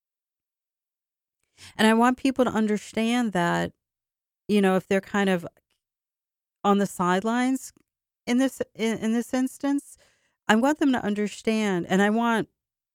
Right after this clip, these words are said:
some of these politicians to understand, there are people that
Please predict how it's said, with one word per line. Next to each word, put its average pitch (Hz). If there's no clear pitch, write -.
some 214
of 202
these 202
politicians 214
to 196
understand, 180
there 247
are 233
people -
that 180